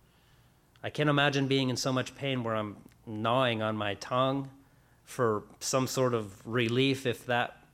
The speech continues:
is possible, but they will do so. And remember, again, the roots of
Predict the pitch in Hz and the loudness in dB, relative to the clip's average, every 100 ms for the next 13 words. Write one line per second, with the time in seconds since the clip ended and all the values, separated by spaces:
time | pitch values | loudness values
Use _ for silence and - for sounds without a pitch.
0 | _ 120 113 - 113 117 127 123 127 127 | _ -8 -6 -2 -2 0 -2 -2 -4 -6
1 | - - - 120 - 123 113 113 120 123 | -16 -20 -4 -2 0 0 0 -4 -4 -4
2 | - 92 98 - _ _ _ _ _ _ | -4 -4 -6 -14 _ _ _ _ _ _
3 | _ - - - 170 190 233 277 185 165 | _ -20 -14 0 4 4 4 4 2 4
4 | 202 143 120 110 135 185 - - - 147 | 4 4 2 2 2 4 2 -4 -2 -2
5 | 131 | -2